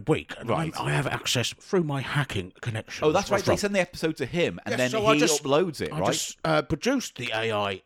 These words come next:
Speaker 1: segment.
Speaker 2: Yeah.
Speaker 1: Ruff Ruff. And then I, uh, hacked into Brandowski, and he's just uploaded it.
Speaker 2: So you dropped it on his hard drive, and he uploaded it?
Speaker 1: That's right, Ruff Ruff.
Speaker 2: So it looks like it's come from his own computer?
Speaker 1: Absolutely.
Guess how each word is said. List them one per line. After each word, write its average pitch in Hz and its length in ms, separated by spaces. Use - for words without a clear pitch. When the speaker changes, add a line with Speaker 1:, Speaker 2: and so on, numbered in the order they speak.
Speaker 1:
segment. 95 720
Speaker 2:
Yeah. 110 360
Speaker 1:
Ruff 95 260
Ruff. 92 240
And 147 140
then 151 120
I, 160 220
uh, 156 260
hacked - 400
into 120 480
Brandowski, 117 760
and 110 100
he's 147 160
just 170 180
uploaded 151 500
it. 131 180
Speaker 2:
So - 100
you 160 180
dropped 170 200
it 180 60
on 175 80
his 151 100
hard 165 240
drive, 143 220
and 139 80
he 156 160
uploaded 165 360
it? 135 40
Speaker 1:
That's 131 260
right, 170 260
Ruff 127 220
Ruff. - 100
Speaker 2:
So 151 60
it 147 60
looks 156 160
like 156 100
it's 156 100
come 151 140
from 147 140
his 147 100
own 139 160
computer? 160 480
Speaker 1:
Absolutely. 147 760